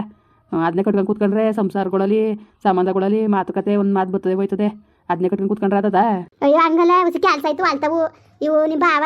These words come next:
Speaker 2: ಹುಸಿಗೆ ಟೊಮೆಟೊ ಸೊಸೆಗೆ ಆರ್ಡರ್ ಕೊಟ್ಟಿದ್ರು, ನೆರ್ಸ್ಬಿಟ್ಟೆ ಬರೋಣಪ್ಪ. ನೀವು ಬೇರೆ, ನೀವು ಸರಿಯಾಗಿ ಅಂದ್ರಿ ಕದ್ ಬುಡಿ ಅತ್ತಗೆ. ಆ,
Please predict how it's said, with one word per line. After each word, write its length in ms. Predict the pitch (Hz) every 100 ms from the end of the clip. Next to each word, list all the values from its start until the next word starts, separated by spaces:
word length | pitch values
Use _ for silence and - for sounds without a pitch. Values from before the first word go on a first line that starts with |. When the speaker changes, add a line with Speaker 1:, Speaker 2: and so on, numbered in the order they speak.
| 330
Speaker 2:
ಹುಸಿಗೆ 320 | 311 294 311 330
ಟೊಮೆಟೊ 240 | 320 269
ಸೊಸೆಗೆ 220 | 285 285
ಆರ್ಡರ್ 160 | 302 254
ಕೊಟ್ಟಿದ್ರು, 300 | 269 285 311
ನೆರ್ಸ್ಬಿಟ್ಟೆ 360 | 320 277 311
ಬರೋಣಪ್ಪ. 320 | 302 277 247 247 - _ _ -
ನೀವು 280 | 285 302 285
ಬೇರೆ, 240 | 311 302
ನೀವು 160 | 311 311
ಸರಿಯಾಗಿ 280 | 320 285 285
ಅಂದ್ರಿ 160 | 277
ಕದ್ 180 | 294 269
ಬುಡಿ 140 | 285
ಅತ್ತಗೆ. 220 | 277 277 269 - _
ಆ, 60 | _